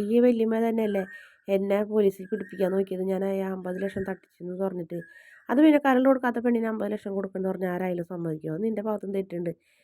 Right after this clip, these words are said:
എന്ന് വെച്ചിട്ട് അമ്മയല്ലേ എന്നെ ഉപദേശിച്ചതെന്നൊക്കെ ചോദിക്കുമ്പോൾ, അതൊക്കെ ശരിയാണ്, പക്ഷേ ഞാൻ പറഞ്ഞതുപോലെ ചെയ്തിരുന്നെങ്കിൽ നിനക്ക് ഇങ്ങനെയൊന്നും സംഭവിക്കില്ലായിരുന്നു.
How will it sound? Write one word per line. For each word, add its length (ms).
എന്ന് 160
വെച്ചിട്ട് 280
അമ്മയല്ലേ 380
എന്നെ 140
ഉപദേശിച്ചതെന്നൊക്കെ 680
ചോദിക്കുമ്പോൾ, 460
അതൊക്കെ 280
ശരിയാണ്, 420
പക്ഷേ 300
ഞാൻ 200
പറഞ്ഞതുപോലെ 520
ചെയ്തിരുന്നെങ്കിൽ 560
നിനക്ക് 240
ഇങ്ങനെയൊന്നും 400
സംഭവിക്കില്ലായിരുന്നു. 680